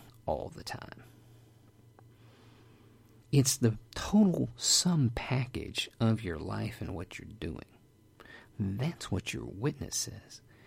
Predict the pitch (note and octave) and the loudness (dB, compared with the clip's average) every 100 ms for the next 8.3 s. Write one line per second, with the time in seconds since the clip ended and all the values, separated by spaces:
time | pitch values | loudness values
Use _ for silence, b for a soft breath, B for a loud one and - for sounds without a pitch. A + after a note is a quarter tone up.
0 | B B B B A#2+ A#2 - G#2 A#2 E3 | B B B B -6 -4 -2 2 4 2
1 | - A2 F#2+ - B B - - C3 B2+ | 0 -2 -2 -6 B B -4 4 6 8
2 | G2 B2 A#2 A2+ A2 F#2 F2+ E2 G2 G#2 | 8 6 4 2 0 2 0 -2 -6 -10
3 | C3+ G3 F#2+ A#2 A2+ B2+ B2+ A#2 A2 G#2 | -10 -12 -8 -2 6 8 8 8 4 4
4 | G#2 B B B A#2+ G2+ G2 - - E3+ | 0 B B B 0 0 0 -2 0 2
5 | - - - _ _ - b b b b | 0 -6 -14 _ _ -20 b b b b
6 | b b b b b b b b - A#2 | b b b b b b b b -6 2
7 | A2 A2 G#2 G2+ F#2 F#2+ B2 - - - | 2 4 2 4 4 4 4 4 -2 -6
8 | E2+ D#2+ G#2+ | -6 -4 -8